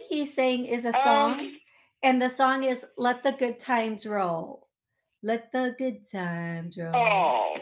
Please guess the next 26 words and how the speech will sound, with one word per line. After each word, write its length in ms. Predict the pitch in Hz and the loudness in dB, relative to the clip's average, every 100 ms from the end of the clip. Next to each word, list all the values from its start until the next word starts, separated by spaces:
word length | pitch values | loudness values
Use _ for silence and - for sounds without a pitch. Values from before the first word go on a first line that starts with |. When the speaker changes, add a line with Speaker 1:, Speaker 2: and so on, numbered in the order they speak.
| - | -10
Speaker 1:
So 200 | - 247 | -2 0
that's 320 | 220 262 269 | 6 6 4
the 140 | 392 - | 0 2
first 360 | 277 277 277 - | 4 4 0 0
thing 420 | 269 254 254 240 | 2 2 0 -2
that 260 | 240 240 - - | 0 0 -4 -12
he 220 | 262 240 233 | -4 -2 0
is, 300 | 233 226 - _ _ | -2 -4 -10 _ _
um, 460 | - 214 202 196 196 - - - _ _ _ | -4 -2 -4 -6 -10 -16 -20 -20 _ _ _
saying, 720 | - 247 226 233 240 254 262 - | -4 0 2 2 0 -2 -4 -6
and 220 | 247 233 | -4 -2
then 380 | 240 240 233 247 _ - | 0 0 0 -4 _ 2
I 140 | 254 | 4
don't, 260 | 262 - - _ - 247 | 4 -2 -6 _ -18 -8
n-, 340 | 226 220 226 - - | -4 -4 -6 -10 -4
um, 840 | 233 214 214 208 208 202 208 208 208 - | 0 0 -2 -4 -4 -6 -8 -10 -10 -8
give 100 | 240 | -6
me 220 | 277 277 | -6 -8
something 560 | 277 254 233 208 226 - | -12 -10 -8 -8 -8 -6
other 300 | 226 214 214 | -4 -2 -2
than 200 | 208 202 | -2 -2
that 300 | 185 180 - | -4 -6 -8
statement 520 | - 196 - 190 180 | -8 -6 -6 -6 -8
to 100 | 196 | -8
start 340 | 180 - 180 - | -8 -6 -6 -4
with. 180 | 185 | -6